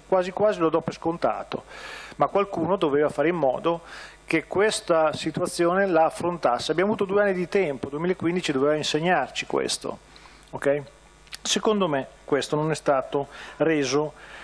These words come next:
eh, efficace, perché l'efficienza, almeno dalle slide che abbiamo visto, c'è stato, l'efficacia sicuramente è mancata. E, mm, una curiosità che s-, sono un po' da informati-, sono un po' da informatico, vorrei chiedere,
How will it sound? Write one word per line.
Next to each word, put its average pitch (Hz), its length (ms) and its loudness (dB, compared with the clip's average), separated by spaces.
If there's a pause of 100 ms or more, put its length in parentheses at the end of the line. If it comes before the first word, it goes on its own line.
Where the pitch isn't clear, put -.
(140)
eh, 147 320 2
efficace, 123 1040 -2 (140)
perché 143 240 -2
l'efficienza, 208 1080 2
almeno 170 280 2
dalle 165 200 4
slide 175 280 2
che - 80 -4
abbiamo 170 180 2
visto, 190 300 0
c'è 170 140 0
stato, 127 460 0
l'efficacia 139 920 0
sicuramente 131 1040 -2
è 139 140 -2
mancata. 120 840 -4 (1000)
E, 180 640 2 (480)
mm, 185 800 0
una 240 180 2
curiosità 196 680 0
che 165 280 2
s-, 156 160 -4
sono 151 240 0
un 135 80 -2
po' 160 160 2
da 156 80 0
informati-, 147 420 0
sono 143 240 0
un 131 240 -4
po' 165 140 2
da 151 80 0
informatico, 147 640 0
vorrei 143 220 0
chiedere, 147 460 0